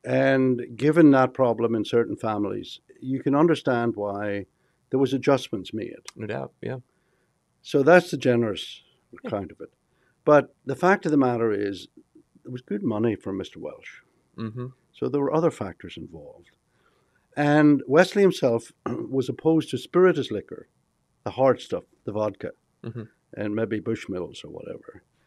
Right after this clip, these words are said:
Speaker 1: but not to the other.
Speaker 2: Mm-hmm.
Speaker 1: And so I think it was an, it was an effort pastorally to deal with the problem,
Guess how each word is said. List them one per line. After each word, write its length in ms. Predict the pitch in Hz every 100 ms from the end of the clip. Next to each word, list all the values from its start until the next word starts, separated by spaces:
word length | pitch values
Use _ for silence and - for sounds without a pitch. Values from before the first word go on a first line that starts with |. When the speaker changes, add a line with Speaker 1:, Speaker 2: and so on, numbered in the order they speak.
| _ _
Speaker 1:
but 180 | 135 127
not 240 | 160 196
to 100 | 143
the 140 | 110 95
other. 300 | 98 - - _ _
Speaker 2:
Mm-hmm. 200 | 104 104 104 _ _
Speaker 1:
And 180 | 127 131
so 280 | - 147 139
I 160 | 151 185
think 280 | 185 170 160
it 80 | 123
was 180 | 123
an, 220 | 113 117 -
it 180 | - 139
was 160 | 131 135
an 80 |
effort 420 | 135 143 160 139 -
pastorally 680 | 135 147 147 - 135 131 131
to 80 |
deal 300 | 113 117 120
with 160 | 123 123
the 60 | 120
problem, 520 | 135 131 131 143